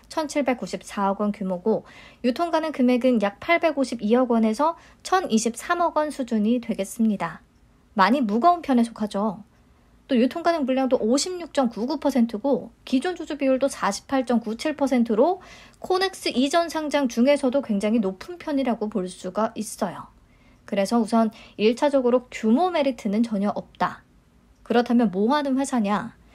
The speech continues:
국내 최초 상용 가상 브이디아이 솔루션인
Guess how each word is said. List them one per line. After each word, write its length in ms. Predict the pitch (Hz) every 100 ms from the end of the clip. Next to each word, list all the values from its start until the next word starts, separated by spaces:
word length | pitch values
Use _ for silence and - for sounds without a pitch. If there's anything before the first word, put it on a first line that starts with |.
| - - _ _
국내 380 | - 247 294 285
최초 460 | 349 339 - - - _
상용 540 | - - 320 311 359 403 _ _ _
가상 460 | - 196 202 285 269
브이디아이 500 | 254 294 294 277 262
솔루션인 720 | 254 277 269 269 233 254 226